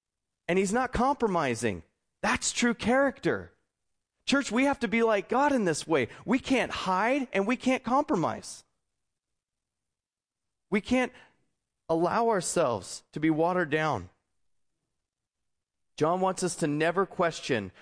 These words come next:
whether God is good or not. He is absolutely good. And when I don't understand it, it's,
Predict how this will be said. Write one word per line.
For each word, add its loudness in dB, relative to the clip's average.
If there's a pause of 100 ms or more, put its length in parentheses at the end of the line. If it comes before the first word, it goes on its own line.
(100)
whether 2
God 0 (180)
is -2
good 2
or 2
not. -2 (220)
He 2
is 0
absolutely -2
good. 2 (160)
And 0
when 2
I 0
don't 0
understand -2
it, 0
it's, -6